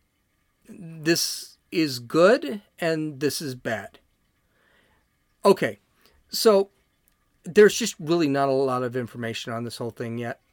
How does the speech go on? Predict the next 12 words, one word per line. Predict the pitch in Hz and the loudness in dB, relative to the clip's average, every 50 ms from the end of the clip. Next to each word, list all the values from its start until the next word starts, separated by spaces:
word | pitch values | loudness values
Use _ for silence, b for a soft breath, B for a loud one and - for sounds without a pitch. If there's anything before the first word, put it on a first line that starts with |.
| _ - | _ -8
There | 127 135 123 | -6 -4 -2
really | 120 143 143 131 123 117 | 0 2 2 2 2 0
isn't. | 110 107 104 113 107 - b b b b b b b b b | -2 -4 -6 -10 -14 -16 b b b b b b b b b
But | - 143 143 | -2 0 0
let's | 151 147 143 - - | 2 0 -2 -2 -4
talk | - - 160 147 135 - | -6 -4 -2 -2 -2 -4
about, | 147 135 131 123 120 113 - - - _ _ _ - | -4 -4 -4 -4 -4 -6 -10 -12 -20 _ _ _ -4
let's | 156 147 147 - - - - | 0 0 0 0 -2 -10 -10
really | 135 127 160 185 202 190 170 | -4 4 8 8 8 8 6
quickly | - - - 175 151 - - 127 120 104 | 2 0 -4 -4 -4 -2 -4 -6 -6 -6
talk | - - 147 160 - - | -4 -2 -2 -2 0 -2
about | 139 131 123 120 117 - | -4 -4 -2 -2 -2 -4